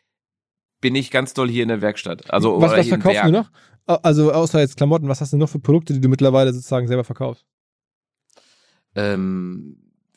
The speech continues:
Speaker 1: jetzt fragst du mich Sachen, also eigentlich so jeden M-, Merchandise-Geschichten, ne? Also Klamotten, Jacken, äh, Cappies, dann, äh, Tassen, Schlüsselbänder, ähm,
Speaker 2: Auch, auch
Speaker 1: wir hatten mal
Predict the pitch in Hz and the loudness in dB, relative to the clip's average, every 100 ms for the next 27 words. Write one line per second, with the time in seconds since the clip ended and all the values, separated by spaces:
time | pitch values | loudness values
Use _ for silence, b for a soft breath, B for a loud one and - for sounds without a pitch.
0 | _ _ 120 - - 110 123 101 87 90 | _ _ -16 -12 -4 -4 -2 -8 -8 -10
1 | 73 85 - 95 98 101 87 85 95 90 | -8 -8 -8 -6 -8 -8 -10 -6 -8 -6
2 | 90 95 - 104 135 117 80 - - - | -6 -4 -2 -2 -2 -6 -8 -10 -18 -14
3 | 85 92 - 85 95 92 - 95 117 - | -12 -10 -10 -4 -4 -4 -4 -4 -4 -6
4 | 98 90 98 - 104 101 98 85 50 80 | -8 -6 -8 -8 -8 -6 -8 -10 -8 -8
5 | 76 113 - 104 98 - - 85 78 62 | -8 -12 -8 -6 -6 -8 -8 -6 -8 -14
6 | 62 _ b b b 80 - 117 120 123 | -20 _ b b b -10 -4 -4 -4 -2
7 | 110 101 - 127 123 98 98 101 98 95 | -2 -2 -4 -6 -4 -4 -2 0 0 -2
8 | 95 b b b - 98 92 92 90 90 | -6 b b b -6 -2 -2 -2 -2 0
9 | 135 147 110 - | 0 0 0 4